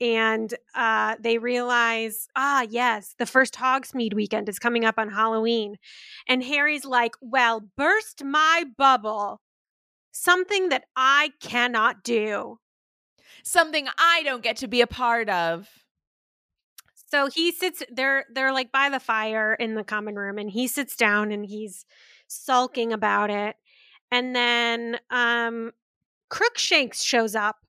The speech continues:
Speaker 1: with a dead spider in his mouth. If a cat showed up and brought me a dead spider, that cat would be homeless.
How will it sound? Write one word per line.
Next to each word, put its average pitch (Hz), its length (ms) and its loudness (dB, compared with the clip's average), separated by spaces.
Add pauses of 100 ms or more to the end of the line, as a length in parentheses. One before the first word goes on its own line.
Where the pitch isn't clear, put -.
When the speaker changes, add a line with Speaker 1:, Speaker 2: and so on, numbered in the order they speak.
(380)
Speaker 1:
with 269 280 -2
a 220 100 0
dead 240 560 0 (360)
spider 233 1000 -2 (100)
in 254 180 0
his 233 260 0
mouth. 214 600 -2 (1400)
If 277 180 2
a 254 80 2
cat 359 400 0
showed 349 280 0
up 302 240 2 (720)
and 233 200 -2
brought 247 260 2
me 269 160 -6
a 220 40 -2
dead 226 320 0
spider, 240 640 0
that 233 200 0
cat 269 240 2
would 262 140 -2
be 226 120 -2
homeless. 208 800 -2